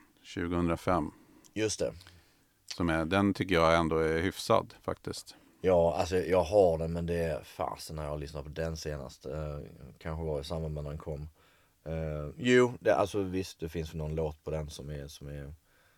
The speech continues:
Speaker 2: eh, helt okej. Ehm, men, ehm,
Speaker 1: Men framförallt så var det att han var tillbaka och att
Speaker 2: Ja, det,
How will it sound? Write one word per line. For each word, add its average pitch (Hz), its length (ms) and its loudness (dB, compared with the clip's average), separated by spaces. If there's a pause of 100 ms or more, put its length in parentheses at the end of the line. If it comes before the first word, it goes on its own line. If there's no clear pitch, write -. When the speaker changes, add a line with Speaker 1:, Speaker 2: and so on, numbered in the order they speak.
(240)
Speaker 2:
eh, 73 580 -10
helt 78 300 -6
okej. 76 440 -6 (640)
Ehm, 76 1000 -8 (260)
men, 78 540 -6
ehm, 71 540 -8 (540)
Speaker 1:
Men 95 140 2
framförallt 90 460 8
så 95 120 0
var 82 160 6
det 82 60 6
att 80 100 0
han 82 140 2
var 80 100 4
tillbaka 82 760 4
och 71 340 -4
att - 420 -4 (540)
Speaker 2:
Ja, 98 500 10 (880)
det, 107 300 2